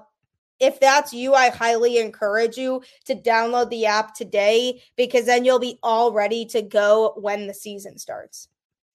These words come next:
Speaking of the season starting, what's next for the Boston Red Sox? They've made a couple small moves so far this offseason, and they traded for outfielder Tyler O'Neill, which is the biggest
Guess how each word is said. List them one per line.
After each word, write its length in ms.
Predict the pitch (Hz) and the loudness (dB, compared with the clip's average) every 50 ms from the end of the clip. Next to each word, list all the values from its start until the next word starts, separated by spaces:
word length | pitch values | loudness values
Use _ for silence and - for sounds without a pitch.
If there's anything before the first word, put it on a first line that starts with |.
| _ _ _ _ _ _ _ _ _ _ _ _ _ _ _ _ _ _ _ _ _ _ _ _ _ _ _ | _ _ _ _ _ _ _ _ _ _ _ _ _ _ _ _ _ _ _ _ _ _ _ _ _ _ _
Speaking 400 | - - - - 381 381 466 466 494 494 | -20 -12 -2 -2 0 2 2 2 2 2
of 60 | 440 | 0
the 80 | 427 392 | -2 -4
season 480 | 403 - 285 277 285 269 311 302 285 | -4 -6 -4 -4 -2 0 0 0 0
starting, 760 | 277 - - 240 220 208 214 214 247 269 285 294 302 320 320 - _ _ _ _ _ _ _ _ _ _ _ _ _ _ | -2 -4 -2 0 0 0 2 2 2 2 2 0 -2 -4 -6 -10 _ _ _ _ _ _ _ _ _ _ _ _ _ _
what's 280 | - 233 302 359 - - | 0 2 2 2 2 0
next 320 | 330 330 349 349 359 - | 0 0 0 0 -2 -6
for 120 | - 370 330 | -8 -4 -2
the 80 | 311 | 0
Boston 400 | 226 254 254 262 262 - 285 240 | 2 2 2 2 0 -2 -4 -2
Red 220 | 220 226 233 226 - | 0 0 0 0 -2
Sox? 320 | 240 214 196 196 196 - | -2 -2 -2 -2 -6 -6
They've 180 | - 254 247 233 | -4 -2 -2 0
made 160 | 240 269 285 | 0 0 -2
a 60 | 330 | -2
couple 340 | 339 - 359 330 339 339 320 | 0 0 0 0 0 -4 -6
small 460 | - - - 262 240 240 247 262 277 | -6 -10 -10 -4 0 2 2 2 2
moves 500 | 262 233 240 247 247 262 262 240 - - - _ _ _ _ | 4 2 2 2 2 0 -4 -8 -12 -16 -18 _ _ _ _
so 260 | - - 254 247 240 | 0 2 4 4 4
far 260 | 247 269 262 254 254 | 4 4 4 6 6
this 160 | 240 233 226 | 4 2 0
offseason, 920 | - 220 220 226 226 226 - - 247 240 233 226 240 240 233 233 233 226 233 _ _ _ _ _ _ _ _ - | 2 2 2 2 2 0 -6 -8 -8 -8 -4 0 0 0 0 0 -2 -6 -10 _ _ _ _ _ _ _ _ -4
and 380 | 240 240 240 240 233 233 226 - - | 0 0 2 2 0 0 -4 -4 -2
they 180 | 220 247 240 233 | 0 0 0 0
traded 440 | 240 - - 247 254 269 277 269 - | -2 -2 0 0 2 2 0 0 0
for 100 | 254 233 | 0 2
outfielder 520 | 226 233 226 233 262 254 254 240 247 240 | 2 2 2 0 0 0 0 0 -2 -4
Tyler 500 | 240 - 233 226 233 233 233 240 233 - | -2 -2 0 0 2 2 2 0 0 0
O'Neill, 760 | 233 226 220 208 196 208 208 214 220 220 226 220 226 220 220 _ _ _ _ _ | -2 -4 -4 -6 -8 -6 -2 2 4 4 4 4 0 -2 -6 _ _ _ _ _
which 220 | 220 233 226 - | -2 -2 0 2
is 300 | 233 226 220 202 - - _ _ | 0 0 0 -2 -8 -16 _ _
the 100 | 220 233 | -6 -2
biggest 460 | 208 262 269 269 269 254 247 - - | 2 2 4 4 4 2 0 -4 -14